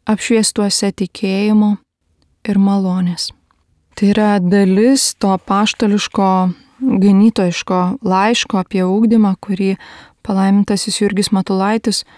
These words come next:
paskelbė tūkstantis devyni šimtai dvidešimt penktais Vilniuje. Ir peržvelgiant tai, ką dabar su jumis skaitėme, norisi atkreipti dėmesį į keletą dalykų.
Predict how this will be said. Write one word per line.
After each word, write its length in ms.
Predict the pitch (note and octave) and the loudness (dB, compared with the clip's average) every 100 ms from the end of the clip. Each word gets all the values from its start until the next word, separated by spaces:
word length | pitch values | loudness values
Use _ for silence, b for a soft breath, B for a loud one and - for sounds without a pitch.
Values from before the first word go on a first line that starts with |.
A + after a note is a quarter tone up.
| b b b b b b b | b b b b b b b
paskelbė 720 | G3 - G#3+ G3 G#3 F#3+ G3 | -4 -2 -2 0 2 2 0
tūkstantis 640 | - A3 G3+ G#3 G3+ G#3+ F#3 | 0 -2 -2 0 0 -2 -2
devyni 400 | G3 G3+ G3+ F#3+ | 0 2 0 0
šimtai 320 | G3+ F#3+ F#3 | -2 -2 -2
dvidešimt 540 | F3+ F#3+ F#3+ - F3+ | -2 -2 -2 -2 -2
penktais 480 | F#3+ F#3 - F#3 - | -2 -4 -4 -6 -4
Vilniuje. 560 | F#3+ G#3 A#3 A#3 G#3+ B3 - _ _ _ - B B B - | -2 0 2 2 2 0 -6 _ _ _ -20 B B B -4
Ir 360 | G#3 G3+ F#3+ | 0 0 0
peržvelgiant 720 | - A3+ C4+ D4+ A#3+ A3 G#3+ | -2 0 0 2 2 4 2
tai, 140 | B3 B3+ | 2 0
ką 180 | B3 G3 | 0 0
dabar 340 | G3+ F#3+ A#3 | 0 0 0
su 200 | - G#3+ | -2 0
jumis 380 | G#3 G#3 G#3+ - | 2 2 0 -2
skaitėme, 580 | A3 A#3+ B3+ G#3+ F#3+ F#3 B B B B B B B - | 0 0 2 2 0 -2 B B B B B B B -2
norisi 400 | G#3+ A#3+ - A3+ | 0 0 0 -2
atkreipti 520 | - A3+ A3 - A3+ | -2 -2 -2 0 -2
dėmesį 560 | G3+ A3 A3 G#3+ - G#3+ | 0 2 2 2 0 -2
į 160 | G#3 G3 - - | -4 -6 -8 -4
keletą 480 | G#3+ G#3+ G3+ - F#3+ | -2 0 -2 -4 -4
dalykų. 480 | G3 F3 D#3+ - | -4 -4 -8 -12